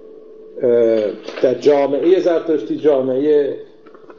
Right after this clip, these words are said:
خشترایی است. وهو خشتر و ایریو، سامانه خواسته شده خوب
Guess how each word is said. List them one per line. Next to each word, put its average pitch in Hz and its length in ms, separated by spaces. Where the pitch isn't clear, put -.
خشترایی 110 680
است. - 460
وهو 151 420
خشتر 135 640
و 113 100
ایریو، 113 440
سامانه 127 1200
خواسته 120 640
شده 143 640
خوب - 440